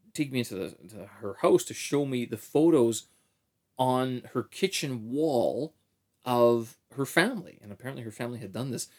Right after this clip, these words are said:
one time when she had left the house. Uh, when she returned, she saw all these photos. So it was really nice to see,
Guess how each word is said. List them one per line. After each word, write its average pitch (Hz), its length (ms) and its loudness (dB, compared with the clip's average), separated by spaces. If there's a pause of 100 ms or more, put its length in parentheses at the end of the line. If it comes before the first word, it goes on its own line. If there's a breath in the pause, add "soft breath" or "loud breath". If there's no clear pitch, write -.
(220 soft breath)
one 110 160 -6
time 107 200 -6
when 107 140 -4
she 107 160 -6
had 95 100 -8
left 143 340 0
the - 100 -8
house. 117 480 0 (480 soft breath)
Uh, 98 180 -8
when 107 140 -6
she - 160 -6
returned, 131 500 -6
she - 160 -12
saw 98 440 -2 (300 soft breath)
all 101 160 -10
these 98 220 -10
photos. 135 300 0
So 123 100 0
it 117 40 0
was 110 80 -6
really 131 180 -4
nice 117 180 -4
to - 100 -12
see, 110 360 -6